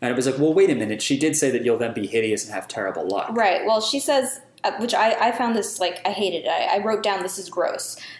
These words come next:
Speaker 2: Like, she
Speaker 1: Yeah.
Speaker 2: wants Koichi to choose his face because, like,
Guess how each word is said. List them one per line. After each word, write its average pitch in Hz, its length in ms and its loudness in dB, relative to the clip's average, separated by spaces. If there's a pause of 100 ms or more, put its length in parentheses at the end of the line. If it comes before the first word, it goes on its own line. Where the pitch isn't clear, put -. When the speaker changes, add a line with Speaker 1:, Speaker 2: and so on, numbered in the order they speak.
Speaker 2:
Like, - 300 2
she 254 100 -2
Speaker 1:
Yeah. 233 120 4
Speaker 2:
wants 277 340 0
Koichi 254 480 0
to 247 60 -2
choose 233 240 -2
his - 180 -4
face - 680 -4 (600)
because, 226 720 0 (720)
like, 208 420 0